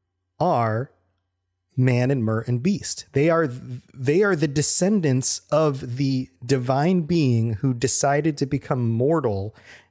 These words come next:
and procreate and spawn all the intelligent races of the world. So all man, beast,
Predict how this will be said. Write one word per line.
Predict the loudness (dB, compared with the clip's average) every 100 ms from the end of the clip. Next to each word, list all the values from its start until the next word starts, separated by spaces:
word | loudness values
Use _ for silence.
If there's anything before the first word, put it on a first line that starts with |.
| -4
and | 0 0 -2 -6 _ _ _ -8
procreate | 0 2 0 -4 -4 -4 -6 -10 _ -4
and | -2 0 0
spawn | -2 -4 -2 0 2 2 0
all | -2 0 0
the | 0 0 0 0
intelligent | -2 -2 -2 0 0 0
races | 0 -2 -2 -4
of | -4 -4
the |
world. | -2 -2 -4 -10 -18 _ -20 -20 -8
So | -2 0 -2 -4
all | 0 2 2 0
man, | 0 0 2 0 -2 -6 _ _ _ 0
beast, | 2 0 -4